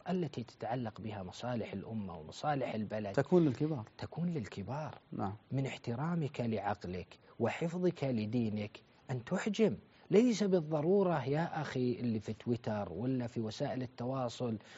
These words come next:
Speaker 1: ولا عبر مجموعات الواتساب أن يكون لك في كل قضية رأي.
Speaker 2: نعم.
Speaker 1: قد أعفاك الله جل وعلا من هذا الأمر فاحفظ دينك.
Speaker 2: نعم.
Speaker 1: أيضًا ليس، ليس كل ما وصلك مباشرة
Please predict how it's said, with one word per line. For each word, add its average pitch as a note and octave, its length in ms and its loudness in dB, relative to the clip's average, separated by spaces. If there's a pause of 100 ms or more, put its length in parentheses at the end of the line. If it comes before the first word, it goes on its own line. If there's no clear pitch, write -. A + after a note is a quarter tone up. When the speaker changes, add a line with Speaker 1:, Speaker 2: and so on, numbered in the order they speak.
Speaker 1:
ولا D#3+ 240 6
عبر B2+ 440 2
مجموعات B2+ 580 0
الواتساب B2+ 540 -2
أن D3 160 -2
يكون E3 360 -2
لك D3+ 260 -2
في D#3 160 -6
كل F#3+ 260 -2
قضية E3+ 500 -2
رأي. D3+ 400 -4 (360)
Speaker 2:
نعم. C3 200 -4
Speaker 1:
قد D#3+ 200 2
أعفاك F3 500 6
الله F3 300 2
جل D3+ 220 0
وعلا C#3+ 340 2
من C#3 180 -4
هذا C3 220 -2
الأمر D3+ 320 -4
فاحفظ - 420 -4
دينك. F#3 460 0 (120)
Speaker 2:
نعم. A2+ 200 0 (180)
Speaker 1:
أيضًا G#3 240 4
ليس، G#3 360 4 (500)
ليس G#3+ 360 10
كل G#3 340 6
ما E3+ 140 4
وصلك F3 480 2 (100)
مباشرة C3 840 2